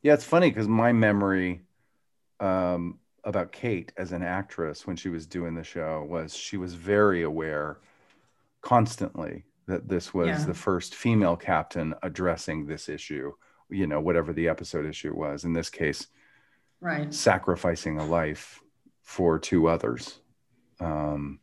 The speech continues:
Speaker 1: so I, I think, you know, my memory of Kate is she always sort of, she always filtered it through at least not just the lens of she's a Star Trek captain and the authority that that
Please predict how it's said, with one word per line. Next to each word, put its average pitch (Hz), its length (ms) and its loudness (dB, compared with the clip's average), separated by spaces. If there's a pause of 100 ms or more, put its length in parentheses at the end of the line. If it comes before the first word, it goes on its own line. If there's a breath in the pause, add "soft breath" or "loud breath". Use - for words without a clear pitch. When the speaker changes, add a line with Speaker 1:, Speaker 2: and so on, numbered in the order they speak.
(120)
Speaker 1:
so 90 320 8
I, 98 260 4
I 92 60 2
think, - 400 4
you 107 160 4
know, 85 100 6
my 95 160 8
memory 85 320 6
of 76 160 -2
Kate - 680 4 (600)
is 85 200 4
she - 380 0
always 101 520 10
sort 90 220 4
of, 85 220 0 (960)
she - 160 4
always 175 300 12
filtered 127 340 10
it 107 160 10
through 104 420 12
at 110 200 2
least 104 480 6 (180)
not 123 240 8
just 120 220 4
the 107 80 8
lens 101 300 8
of 92 180 8
she's 87 180 2
a 87 60 2
Star 82 260 4
Trek - 220 -2
captain 80 640 0
and 82 500 0 (800 soft breath)
the 104 140 8
authority 90 420 8
that 85 160 0
that 82 260 2